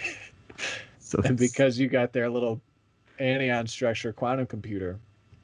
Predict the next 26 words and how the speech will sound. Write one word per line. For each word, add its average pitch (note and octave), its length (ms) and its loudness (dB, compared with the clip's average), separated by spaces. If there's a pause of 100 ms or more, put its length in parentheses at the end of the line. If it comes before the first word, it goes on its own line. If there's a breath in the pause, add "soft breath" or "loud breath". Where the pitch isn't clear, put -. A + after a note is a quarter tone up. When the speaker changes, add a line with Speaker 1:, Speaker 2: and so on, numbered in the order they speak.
(800)
Speaker 2:
you're B2 140 -2
contracted A2+ 580 0
to A#2 100 -2
their G2 120 0
government. A2 460 -4
They G2 80 -6
catch G#2+ 260 -6
you G#2+ 60 -10
slipping. A2+ 480 -4 (100)
Dude, B2+ 140 4
it's A2+ 120 -2
dark C3+ 320 2
times B2 400 -4
ahead. G#2+ 400 -2 (1120 soft breath)
Dark A#2 240 0
times G#2+ 300 -2
ahead. G2+ 340 0 (1120 soft breath)
But C3+ 140 4
that's C#3+ 220 2
pretty D3 260 0
interesting B2+ 480 -6
that A#2 140 -10
the G#2+ 80 -8
shape C#3 440 -2
of F#2+ 220 -4
it, D#2+ 140 -14